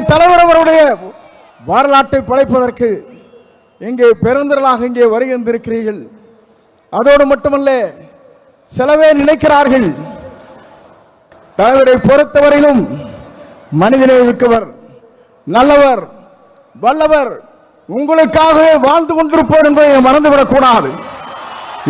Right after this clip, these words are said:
ஏனென்று சொன்னால், ஒரு ஆண்டுக்கு ஐந்நூறு கோடி ரூபாய் வருவாய், அது தேவையில்லை என்று விட்டு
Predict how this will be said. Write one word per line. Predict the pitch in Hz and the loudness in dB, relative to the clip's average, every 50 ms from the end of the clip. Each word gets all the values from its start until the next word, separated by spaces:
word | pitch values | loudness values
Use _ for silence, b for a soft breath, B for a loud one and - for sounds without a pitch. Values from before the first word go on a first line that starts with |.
| 190 254 | 2 4
ஏனென்று | 294 294 294 269 269 - 269 | 4 4 2 0 0 0 2
சொன்னால், | 277 285 294 302 339 349 311 247 160 120 - - - - - - - - - - - - - - - - - - 175 | 2 2 2 4 4 4 2 2 0 -4 -10 -14 -16 -18 -18 -20 -20 -20 -20 -20 -20 -20 -20 -20 -20 -20 -6 -2 0
ஒரு | 220 226 226 240 269 | 0 2 2 2 4
ஆண்டுக்கு | 294 320 320 294 320 330 247 - 339 311 269 294 | 4 4 4 2 0 -2 0 0 2 2 4 4
ஐந்நூறு | 320 330 320 330 330 330 320 294 | 4 4 4 4 4 4 2 4
கோடி | 311 320 330 320 320 330 | 4 4 4 4 2 2
ரூபாய் | 320 339 339 330 311 311 | 4 4 4 4 4 4
வருவாய், | 320 330 339 349 330 311 285 226 170 123 - - - - - - - - - - - - - - - 233 | 4 4 4 4 4 4 4 2 0 -4 -8 -12 -16 -18 -20 -20 -20 -20 -20 -20 -20 -20 -12 -4 -2 0
அது | 269 277 262 - - 285 | 2 2 0 0 2 2
தேவையில்லை | 311 330 349 349 349 349 330 339 339 330 | 4 4 4 4 2 0 0 0 -2 -2
என்று | 320 330 339 | 0 -2 -4
விட்டு | 294 - 370 392 | -4 -2 0 0